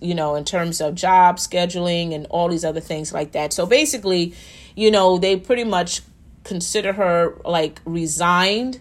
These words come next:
But like I told her, I said, "That's just a cover up for fired." <laughs>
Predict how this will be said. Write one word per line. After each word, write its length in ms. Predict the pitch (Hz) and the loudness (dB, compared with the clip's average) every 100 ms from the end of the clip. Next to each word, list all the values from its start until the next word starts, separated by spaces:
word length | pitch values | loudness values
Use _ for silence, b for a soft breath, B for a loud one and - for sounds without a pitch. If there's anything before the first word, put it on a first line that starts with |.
| - | -8
But 240 | 180 175 156 | 0 0 2
like 220 | 175 175 | 0 0
I 80 | 165 | -4
told 300 | - 180 175 | 0 0 0
her, 80 | 165 | -2
I 80 | |
said, 160 | 175 180 | -2 -2
"That's 180 | 190 202 | -4 -2
just 300 | 180 175 - | -4 -6 -6
a 60 | 160 | -10
cover 400 | - 185 170 160 | -4 -4 0 -2
up 80 | 156 | -4
for 160 | 156 | -8
fired." 580 | - 165 160 160 165 175 | -6 -4 -2 -4 -6 -8
<laughs> 0 | - | 0